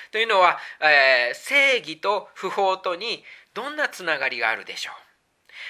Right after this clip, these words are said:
光と、お、暗闇とにどんな交わりがあるでしょう。キリストとベリアルとに何の調和があるでしょう。信者と不信者とに何の関わりがあるでしょう。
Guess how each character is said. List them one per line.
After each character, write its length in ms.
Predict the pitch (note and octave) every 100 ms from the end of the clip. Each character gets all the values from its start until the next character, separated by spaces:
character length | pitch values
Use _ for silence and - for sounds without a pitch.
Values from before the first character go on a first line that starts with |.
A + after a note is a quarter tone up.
| -
光 400 | - A3 G#3 -
と、 400 | F3+ E3 D#3 D#3+
お、 80 | D3+
暗 220 | - G3+
闇 280 | G3+ G3+ G3
と 140 | E3+
に 240 | D#3 F#3 - -
ど 180 | F#3+ B3
ん 160 | B3+ A3
な 280 | A#3 A3+ -
交 260 | - D3+ G3
わ 120 | G3+
り 100 | G#3
が 140 | G3 G3
あ 60 |
る 100 | F#3
で 100 | -
し 100 | -
ょ 40 | -
う。 40 | - _ _ _ _ _ - - - -
キ 140 | G3
リ 160 | G#3 G#3+
ス 80 |
ト 140 | - G#3
と 120 | G#3
ベ 180 | F#3 A3+
リ 140 | A3
ア 60 | F3+
ル 120 | D3+
と 140 | C3+
に 240 | B2 E3+ G3+ - -
何 340 | E3+ C4+ B3
の 220 | G#3 C4 G#3+
調 240 | - D3 B2+
和 140 | A#2+
が 120 | A#2+
あ 60 | A#2
る 80 | G#2
で 140 | F#2+
し 100 | -
ょ 40 | -
う。 20 | - _ _ _ - - -
信 300 | - G3+ G3+
者 140 | F3+ E3
と 280 | F3+ F#3 E3
不 160 | -
信 280 | E3+ A3+ G3
者 120 | D3+
と 140 | C#3 C3
に 220 | E3+ F3+ -
何 360 | C#3 G#3 B3 G#3+
の 160 | B3+ A#3+
関 280 | - -
わ 120 | B2+ B2
り 100 | C#3
が 160 | E3
あ 60 | D3
る 100 | B2+
で 100 | G2+
し 120 |
ょ 40 |
う。 40 | -